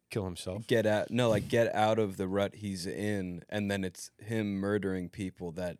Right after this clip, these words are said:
Speaker 2: is holding him back. You know, like, he keeps making these advancements, then he g-, and then he murders a guy, and he's like, like, he wants to be, like, uh, I don't know, like, what's a good prof-, good profession? Like a lawyer or something,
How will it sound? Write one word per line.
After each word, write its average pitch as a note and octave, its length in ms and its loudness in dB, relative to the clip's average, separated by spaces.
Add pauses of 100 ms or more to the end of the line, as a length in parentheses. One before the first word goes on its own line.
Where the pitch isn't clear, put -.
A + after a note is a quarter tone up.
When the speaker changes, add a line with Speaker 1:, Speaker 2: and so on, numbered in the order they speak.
(100)
Speaker 2:
is F2+ 180 -8
holding F#2+ 300 -4
him E2+ 160 -10
back. E2 640 -12 (800)
You A#2 80 -2
know, A2 80 4
like, G#2 140 2
he A#2 80 0
keeps A#2+ 260 2
making A2 340 4
these G2 140 0
advancements, F#2+ 600 -2
then G2+ 140 -2
he F#2+ 100 -4
g-, G2 100 -6
and G#2 200 -4
then G2+ 120 0
he G2+ 100 0
murders G2+ 340 0
a F2+ 40 -10
guy, F2+ 380 -4 (580)
and G2 180 0
he's F#2+ 140 -2
like, F2+ 100 -2
like, G2+ 140 0
he G#2+ 80 0
wants G#2 160 0
to G#2+ 80 -6
be, G2 160 0
like, F#2 320 -4
uh, E2+ 400 -6 (640)
I G2 60 -4
don't - 20 -2
know, G2 60 0
like, F#2 120 -2
what's G2+ 160 -4
a G#2 40 -4
good F2+ 180 -2
prof-, - 300 -12 (180)
good F#2+ 160 -2
profession? F#2 560 -6 (240)
Like G2+ 140 -8
a F#2+ 40 -4
lawyer F#2+ 440 -2
or F2+ 80 -10
something, F#2 380 -14